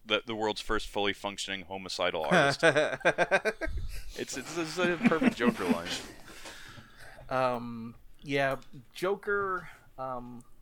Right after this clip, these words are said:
Speaker 2: shoots Bruce and then basically threatens Vicky. Um,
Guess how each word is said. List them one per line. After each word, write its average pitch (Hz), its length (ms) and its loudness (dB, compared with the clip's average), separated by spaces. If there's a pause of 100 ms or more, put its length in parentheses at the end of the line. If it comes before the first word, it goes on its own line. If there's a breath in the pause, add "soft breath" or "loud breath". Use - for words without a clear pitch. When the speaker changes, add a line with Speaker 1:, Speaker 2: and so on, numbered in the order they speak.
(340)
Speaker 2:
shoots - 540 -4
Bruce 135 880 -2
and 120 180 -6
then 113 500 -2 (680)
basically 120 720 -4 (400)
threatens 123 600 -4
Vicky. 113 560 -6 (840)
Um, 110 600 -4